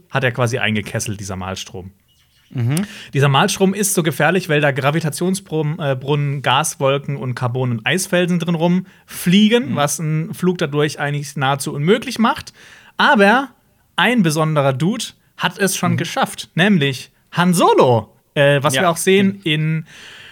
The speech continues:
Speaker 1: ähm, Solo, A
Speaker 2: Solo.
Speaker 1: Star Wars Story. Äh,
Speaker 2: Den
Speaker 1: der
Speaker 2: Kesselflug.
Speaker 1: Den Kesselflug, den hat er geschafft.
Speaker 2: Ja.
Speaker 1: Ähm, genau, wir haben ja auch diese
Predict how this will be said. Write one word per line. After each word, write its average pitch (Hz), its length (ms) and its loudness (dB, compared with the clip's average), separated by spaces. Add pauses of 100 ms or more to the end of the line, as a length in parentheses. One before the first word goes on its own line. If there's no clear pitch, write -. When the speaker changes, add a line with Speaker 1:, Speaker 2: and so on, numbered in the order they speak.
(260)
Speaker 1:
ähm, 139 380 2
Solo, 131 520 4 (260)
A 139 80 -2
Speaker 2:
Solo. 139 160 -2
Speaker 1:
Star 151 240 4
Wars 117 220 0
Story. 107 400 -2 (500)
Äh, 131 240 0
Speaker 2:
Den - 100 2
Speaker 1:
der - 0 -
Speaker 2:
Kesselflug. 233 800 0
Speaker 1:
Den 202 160 4
Kesselflug, 143 580 0
den 123 160 0
hat 113 80 -2
er 113 80 0
geschafft. 107 480 -8 (680)
Speaker 2:
Ja. 135 280 -2
Speaker 1:
Ähm, 127 120 -2
genau, 143 220 2
wir 143 120 4
haben 151 120 2
ja 147 60 0
auch 143 100 -2
diese 123 540 0